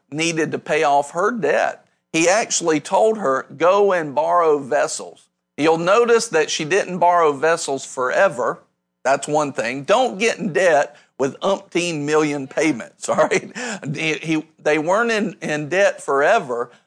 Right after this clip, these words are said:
but there was a period where he said, "Go borrow these so that this bondage can break." In other words, she was basically making transactions and doing business, and this is the key point. This is the key point on debt.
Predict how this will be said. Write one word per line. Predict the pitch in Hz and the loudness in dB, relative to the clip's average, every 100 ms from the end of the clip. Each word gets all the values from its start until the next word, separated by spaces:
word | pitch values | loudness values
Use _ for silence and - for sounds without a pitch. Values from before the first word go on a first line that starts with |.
| _ | _
but | 226 254 170 - - _ | 2 4 4 2 -4 _
there | 160 160 | 2 4
was | 185 208 202 | 4 4 4
a | 180 | 0
period | - 220 220 196 165 | 0 -2 2 2 2
where | 151 151 | 2 2
he | 160 | 2
said, | 156 180 143 | 0 0 0
"Go | 160 165 | 0 0
borrow | 165 196 226 196 | 2 2 2 0
these | 143 143 139 | -2 -4 -4
so | - 165 160 | 0 0 2
that | 147 156 - _ _ - | -2 -4 -12 _ _ -4
this | 147 147 | -2 -2
bondage | 127 147 156 160 151 143 | -2 0 0 0 -4 -6
can | - 127 | -8 -6
break." | 120 156 120 143 | 0 0 0 -4
In | 165 | -2
other | 175 | 0
words, | 156 147 | -2 -2
she | - 156 | -4 -2
was | 143 127 | -2 -2
basically | 160 185 180 147 139 127 - _ | -2 -2 -4 -6 -6 -8 -12 _
making | 147 190 196 196 | -2 -2 0 -4
transactions | 185 175 156 151 139 143 135 131 | -2 -4 0 0 0 -4 -8 -6
and | 131 | -6
doing | 131 202 202 | -2 -2 0
business, | 156 143 135 123 | -2 -2 -6 -12
and | 131 135 151 | -10 -10 -10
this | - 175 196 208 | -2 0 2 2
is | 196 196 | 0 0
the | 160 | -4
key | 196 - 190 185 | -4 -6 -4 -4
point. | - 196 185 135 - _ _ _ - | -4 -2 0 0 -6 _ _ _ -4
This | 143 | -2
is | 156 | 0
the | 170 | -2
key | 160 185 | -4 -6
point | 180 175 165 160 | -2 0 2 2
on | 156 151 | 0 2
debt. | 151 120 - | 2 2 -4